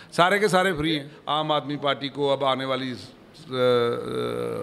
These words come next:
सरकार में कोई नहीं रोक सकता। आम आदमी पार्टी की सरकार बनेगी इस, अ, जम्मू कश्मीर के अंदर, और एक मजबूत सरकार बनेगी और मेजॉरिटी वाली सरकार बनेगी, ये हम आपको यकीन दिलाते हैं।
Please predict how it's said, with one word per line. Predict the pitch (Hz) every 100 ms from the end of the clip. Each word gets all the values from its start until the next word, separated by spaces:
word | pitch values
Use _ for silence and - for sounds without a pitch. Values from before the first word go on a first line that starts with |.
| 107
सरकार | - 123 117 127 120
में | 120
कोई | 123 120
नहीं | 139
रोक | 147 147
सकता। | 143 156 156 - - 127
आम | 127
आदमी | 131 117 123
पार्टी | 120 113 120
की | 113
सरकार | 117 104 131
बनेगी | 147 147 147 147
इस, | 143 147
अ, | 143 139
जम्मू | 131 131 131
कश्मीर | 120 127 135
के | 135
अंदर, | 135 151 156 - -
और | 165 190 202 - - - - - - 226
एक | 247
मजबूत | 208 160 151 156 277 320
सरकार | 226 180 175
बनेगी | 160 165 185 254
और | 226
मेजॉरिटी | 147 143 202 262 247
वाली | 208 185
सरकार | 147 147 135
बनेगी, | 120 135 196
ये | 196 208
हम | 190 185
आपको | 170 165
यकीन | 147 139 127
दिलाते | 110 101 -
हैं। | 127